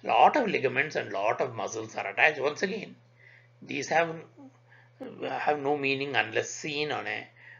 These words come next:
uh, photograph. Let's look at these. There are vocal ligaments, vestibular ligaments, thyroepiglottic ligament. To some extent, we will try to identify these ligaments and the muscles. If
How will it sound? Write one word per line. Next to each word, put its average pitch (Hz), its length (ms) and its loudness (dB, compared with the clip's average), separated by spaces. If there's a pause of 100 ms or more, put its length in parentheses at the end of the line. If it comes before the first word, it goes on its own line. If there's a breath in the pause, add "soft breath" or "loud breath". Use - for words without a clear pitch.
(100)
uh, 104 220 -4
photograph. - 720 -8
Let's 127 360 -2
look 110 220 0
at 101 200 2
these. 104 240 -6
There 110 220 -4
are 107 180 -8 (800 loud breath)
vocal 123 460 0
ligaments, 123 540 -2
vestibular 117 720 0
ligaments, 120 540 -12
thyroepiglottic 104 840 -4
ligament. - 420 -10 (300 loud breath)
To 254 80 2
some 285 220 2
extent, 196 360 0
we 135 140 6
will 117 80 -2
try 113 200 2
to 113 120 -4
identify 110 400 -2
these 107 260 -12
ligaments 113 480 -10
and 107 200 -6
the 98 60 -4
muscles. 98 440 -8 (1120 soft breath)
If 190 440 -4